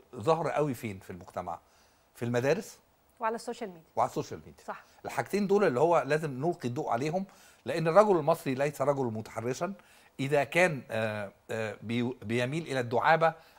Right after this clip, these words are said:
Speaker 1: أعتقد هذا القانون يبقى رادع له إن هو ما تهزرش في السكة دي، لأن هذه السكة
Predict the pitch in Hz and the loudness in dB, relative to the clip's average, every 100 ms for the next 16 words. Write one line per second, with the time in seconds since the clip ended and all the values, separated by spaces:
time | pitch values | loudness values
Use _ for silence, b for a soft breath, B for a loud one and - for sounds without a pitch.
0 | _ 110 107 - 208 160 127 139 131 127 | _ 2 6 8 6 4 -2 -2 -2 -2
1 | 139 143 127 113 127 160 131 113 127 131 | -4 -4 -4 6 8 8 8 2 2 0
2 | 117 139 135 113 B B - 113 - 113 | -4 -2 -2 -2 B B -8 -6 -2 -2
3 | 110 165 160 117 - - 151 - 113 131 | 6 6 6 -10 -14 -8 -8 -4 -4 -2
4 | 147 110 110 107 143 - 156 - 160 | -6 -6 -6 -6 -6 -4 -8 0 -2